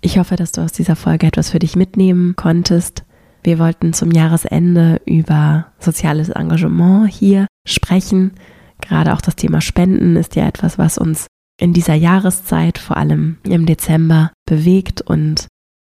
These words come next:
das, was wir tun, wie wir unsere Aufmerksamkeit verteilen, wie wir auch unsere finanziellen Ressourcen verteilen, also Spenden verteilen, das bewirkt etwas. Und sich mit dieser Wirkung zu beschäftigen,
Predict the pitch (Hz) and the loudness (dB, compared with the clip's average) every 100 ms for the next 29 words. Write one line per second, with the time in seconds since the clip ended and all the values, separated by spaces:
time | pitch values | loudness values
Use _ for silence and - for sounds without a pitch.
0 | _ _ - 160 170 - 160 - 220 226 | _ _ -4 -2 -2 -2 -4 0 2 2
1 | 214 - 208 185 190 175 165 160 95 165 | 2 -4 0 2 4 2 0 -2 0 0
2 | 180 165 - - - - - - - 180 | 0 -2 -2 -6 -4 -4 -4 -8 -2 2
3 | 185 175 165 156 151 - - 190 170 - | 2 2 0 0 0 -2 -4 -4 -2 0
4 | 226 175 - 160 160 160 160 - 180 185 | 2 2 2 0 2 2 0 0 0 0
5 | 180 170 165 - 160 160 160 - - - | -2 -2 -4 -2 0 2 2 0 -4 -8
6 | - 156 175 - 160 160 - - 185 156 | -2 0 0 0 -2 -2 -2 -2 0 2
7 | 156 156 156 156 - - _ _ - 185 | 2 2 2 0 -2 -8 _ _ -4 -2
8 | 185 226 - - 165 - - - - 156 | 0 0 -2 -8 -8 -4 -4 -4 -2 0
9 | 156 156 165 156 - - _ _ _ - | 0 -2 0 -2 -4 -20 _ _ _ -4
10 | 156 156 160 165 190 196 170 165 165 175 | -2 2 2 2 0 2 2 0 -2 -4
11 | - 165 - 202 208 220 | 0 0 0 2 4 4